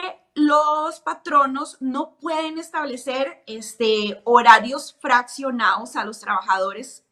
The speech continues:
en reducción de jornada. Por ejemplo, digamos, si yo tengo una ro-, jornada reducida, en vez de trabajar ocho horas, estoy trabajando seis horas, entonces que me pongan a trabajar tres horas en la mañana, tres horas en la tarde.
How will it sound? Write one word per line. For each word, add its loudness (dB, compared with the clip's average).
en -6
reducción -6
de -10
jornada. 0
Por -4
ejemplo, -6
digamos, -8
si -16
yo -10
tengo -4
una -2
ro-, -12
jornada 0
reducida, -8
en -8
vez -18
de -14
trabajar 0
ocho -8
horas, -2
estoy -16
trabajando -8
seis -12
horas, -2
entonces -6
que -10
me -6
pongan -2
a -2
trabajar 2
tres -4
horas -6
en -10
la -6
mañana, -6
tres -10
horas -6
en -14
la -12
tarde. -10